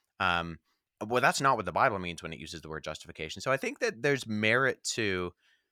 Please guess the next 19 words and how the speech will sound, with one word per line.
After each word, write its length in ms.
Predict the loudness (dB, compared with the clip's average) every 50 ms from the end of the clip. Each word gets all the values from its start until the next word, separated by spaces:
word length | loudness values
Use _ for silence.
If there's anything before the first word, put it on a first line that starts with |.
| _ _ _ _ _ _ _ _ _ _ _ _ _ 2
understanding 1200 | 2 4 4 4 2 2 0 2 2 2 2 2 0 0 0 0 2 2 0 -2 -4 -6 -8 -8 -4
some 260 | -2 -2 -2 0 -2
of 100 | -4 -2
the 140 | -2 -4 -4 _ -8
classical 540 | 0 4 6 6 6 6 4 0 -4 -4 -6
Christian 420 | -4 -6 -6 -6 -6 -6 -6 -4
words 300 | -2 -2 -2 -2 -2 -4
and 100 | -4 -2
maybe 200 | -2 -2 -2 0
not 220 | 0 0 0 0
shying 300 | 0 2 2 2 2 0
away 260 | -2 0 0 0 0 0
from 240 | -2 -4 -6 -4
them. 220 | -4 -8 -8 -8 -6
But 120 | -6 -6 -6
at 80 | -4
the 80 | -4 -2
same 240 | -2 -2 -2 -4 -4
time, 380 | -2 0 0 0 0 -2 -6